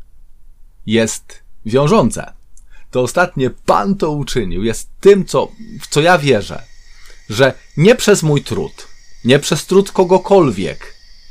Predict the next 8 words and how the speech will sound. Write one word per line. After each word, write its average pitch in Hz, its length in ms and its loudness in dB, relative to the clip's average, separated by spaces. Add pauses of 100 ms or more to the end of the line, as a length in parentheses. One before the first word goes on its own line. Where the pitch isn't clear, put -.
(160)
nie 139 180 0
przez 151 300 0
moje 175 360 6
staranie 82 840 -6 (960)
Bóg 123 520 -2 (160)
dotrze 104 680 -2 (280)
do 101 180 -6
serc - 560 -8